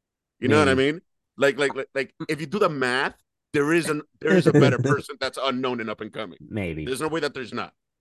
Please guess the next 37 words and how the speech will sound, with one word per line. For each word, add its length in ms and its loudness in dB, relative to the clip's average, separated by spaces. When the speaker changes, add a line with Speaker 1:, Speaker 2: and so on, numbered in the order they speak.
Speaker 2:
My 180 4
only 220 4
thing 200 2
is 140 2
I'm 200 2
totally 420 4
fine 320 0
with 140 2
him 280 2
making 380 0
Reed 220 -4
Richards 320 0
Latino. 580 4
I'm, 200 2
I'm 140 -2
fine 320 0
with 140 2
that. 240 4
Because, 300 -2
but 200 0
'cause 100 -4
Speaker 1:
I'm 60 0
Speaker 2:
the 60 2
other 100 4
Speaker 1:
down. 60 -4
Speaker 2:
thing 200 -2
too 280 6
with, 220 4
you 160 -2
know, 140 0
'cause 160 -2
even, 340 0
even 240 4
his, 680 8
his, 580 4
um, 640 2
Joel 640 4